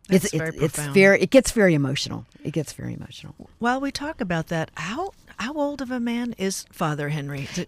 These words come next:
Speaker 1: who's sustaining this incredible kind of, uh,
Speaker 2: He's in his
Speaker 1: venture?
Speaker 2: fifties. He's in his fifties. So he's been, he's been around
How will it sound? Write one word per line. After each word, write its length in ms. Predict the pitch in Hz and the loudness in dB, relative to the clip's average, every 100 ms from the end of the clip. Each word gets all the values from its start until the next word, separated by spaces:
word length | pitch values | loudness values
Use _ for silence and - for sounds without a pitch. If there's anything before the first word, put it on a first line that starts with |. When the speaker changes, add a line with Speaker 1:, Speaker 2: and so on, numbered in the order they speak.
| - | -4
Speaker 1:
who's 160 | 196 180 | -4 -2
sustaining 640 | 180 - 208 190 151 143 | -2 0 0 -2 -4 -6
this 320 | 139 135 - - 151 - | -6 -8 -10 -12 -14 -10
incredible 720 | 170 - 208 220 131 139 110 | -10 -8 -2 -2 -2 -8 -10
kind 380 | - 156 139 123 | -6 -6 -6 -8
of, 200 | 117 - | -10 -6
uh, 60 | - | 4
Speaker 2:
He's 220 | 339 359 | 4 6
in 140 | 349 | 6
his 100 | 277 | 6
Speaker 1:
venture? 100 | 143 | 4
Speaker 2:
fifties. 440 | 240 - - - - | 0 0 -6 -10 -4
He's 220 | 240 240 | -2 2
in 120 | 233 | 0
his 120 | 220 | 0
fifties. 300 | 147 - - | -2 -4 -2
So 120 | 180 | -2
he's 260 | 185 262 277 | 2 4 4
been, 400 | 269 233 220 208 | 2 2 2 0
he's 240 | 175 240 | 0 0
been 120 | 226 220 | 2 2
around 640 | 196 180 180 175 165 | 2 2 2 0 -2